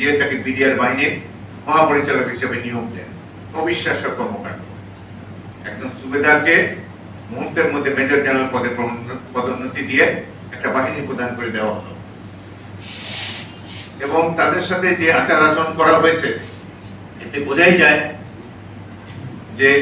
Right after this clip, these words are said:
এই হত্যাকাণ্ডটি একটি সুপরিকল্পিত। সরকারি দল শেখ হাসিনা এবং আওয়ামী লীগ নেতৃবৃন্দের যোগসাজশেই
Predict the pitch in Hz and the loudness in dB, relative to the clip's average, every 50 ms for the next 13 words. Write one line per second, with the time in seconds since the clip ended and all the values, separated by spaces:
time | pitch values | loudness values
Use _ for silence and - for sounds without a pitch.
0 | 143 143 147 151 151 156 165 - - - - - - - - - - - - - | 6 6 6 6 6 6 2 -2 -4 -8 -12 -14 -14 -14 -14 -16 -16 -16 -16 -16
1 | - - - - - - - - - - - - 165 165 160 - - 147 - 151 | -16 -16 -16 -16 -16 -16 -10 -4 -2 -2 0 4 4 6 6 6 4 4 4 4
2 | 151 - - 147 - - - - - - - - - 143 143 - 156 151 - - | 4 4 2 0 0 0 -4 -6 -8 -8 -6 -4 -2 -2 0 2 2 2 2 2
3 | - - 160 160 156 - - - - - - - - - - - - - - - | 0 0 0 0 0 -2 -8 -10 -12 -14 -16 -16 -16 -16 -16 -16 -16 -16 -14 -14
4 | - - - - 135 131 135 131 - 151 147 143 151 147 143 143 151 151 147 147 | -14 -14 -10 -4 -2 -2 0 4 4 6 6 6 4 4 2 2 2 2 2 0
5 | 147 139 160 151 151 151 127 - - - - - - - - - - - - 123 | -2 -4 -2 0 2 2 2 0 -2 -8 -10 -12 -14 -14 -14 -16 -16 -10 -6 -4
6 | 127 127 139 135 135 127 113 107 - 143 147 131 131 135 135 131 - 139 139 131 | -2 -2 0 2 4 4 4 4 2 -2 -4 -4 -2 -4 -4 -4 -6 -8 -8 -6
7 | 147 147 147 143 - - - 151 - - 466 - - - - - - 139 143 147 | -6 -6 -2 4 6 8 8 8 6 4 -2 -6 -8 -10 -12 -8 -2 0 2 2
8 | 147 156 160 156 156 156 151 151 160 151 151 151 | 2 2 2 2 2 2 2 4 4 4 4 4